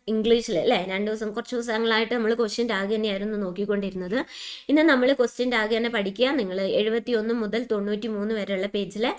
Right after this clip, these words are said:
റൂൾസുകളും കാര്യങ്ങളും വായിച്ച് പഠിക്കുക. അതിന്റെ ക്വസ്റ്റ്യൻസ് പ്രാക്ടീസ് ചെയ്യാനായിട്ട്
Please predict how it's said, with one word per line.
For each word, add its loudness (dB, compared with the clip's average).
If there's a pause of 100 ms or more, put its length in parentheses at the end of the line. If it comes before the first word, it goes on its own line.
(420)
റൂൾസുകളും 2
കാര്യങ്ങളും 0
വായിച്ച് -4
പഠിക്കുക. -2
അതിന്റെ -2
ക്വസ്റ്റ്യൻസ് -2
പ്രാക്ടീസ് -2
ചെയ്യാനായിട്ട് 0